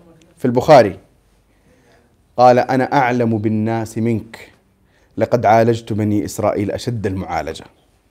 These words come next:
"أنا أعلم بالناس منك، قد عالجت بني إسرائيل أشد المعالجة". مو بني إسرائيل مشيوا معاه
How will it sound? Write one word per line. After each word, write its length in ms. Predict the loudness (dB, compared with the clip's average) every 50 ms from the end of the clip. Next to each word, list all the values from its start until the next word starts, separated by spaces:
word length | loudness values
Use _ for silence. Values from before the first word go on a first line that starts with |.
| _ _ _ _ _ _ _ _ _ _ _ _ _ _ _ _ _ _ _ _ _ _ _ _ _ _ _ _ -2
"أنا 160 | 2 4 4
أعلم 280 | 6 6 6 4 4 4
بالناس 360 | 2 2 2 2 0 0 -2
منك، 420 | -2 -2 -4 -6 -8 -12 -16 -8 -6
قد 160 | -2 0 2
عالجت 560 | 4 4 4 4 2 0 -2 -6 -10 -12 -12 -8 -6
بني 280 | -4 -2 -2 -2 -4 -4
إسرائيل 380 | -6 -4 -4 -2 -2 -2 -2
أشد 280 | -4 -4 -6 -2 0 0
المعالجة". 500 | 0 2 0 2 0 0 0 0 0 2
مو 140 | 2 4 4
بني 220 | 4 4 4 4
إسرائيل 540 | 2 2 2 2 4 6 6 4 4 2 -2 -10 -18 _ _ _ _ _ _ _ _ _
مشيوا 320 | 2 2 2 4 4 4 6
معاه 380 | 6 6 6 6 6 4 2